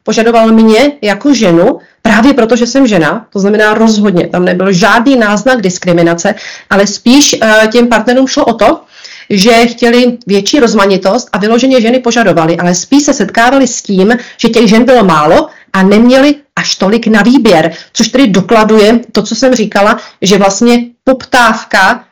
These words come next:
je velká, ale nabídka té ženské pracovní síly je poměrně malá. A byla jsem to naopak já jako žena, kdo velmi často ty nabídky odmítal s tím, že se musím doma starat o děti,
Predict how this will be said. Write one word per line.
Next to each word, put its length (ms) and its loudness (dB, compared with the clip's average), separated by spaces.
je 120 -4
velká, 580 -2
ale 180 -2
nabídka 640 -2
té 180 -8
ženské 360 -6
pracovní 460 -6
síly 440 -4
je 200 0
poměrně 540 -2
malá. 220 2
A 80 0
byla 180 0
jsem 140 -2
to 100 2
naopak 300 0
já 200 2
jako 240 0
žena, 280 0
kdo 160 0
velmi 260 2
často 500 -2
ty 120 2
nabídky 380 0
odmítal 560 2
s 100 -8
tím, 160 0
že 100 0
se 140 0
musím 320 -2
doma 320 0
starat 340 -4
o 40 -4
děti, 360 -2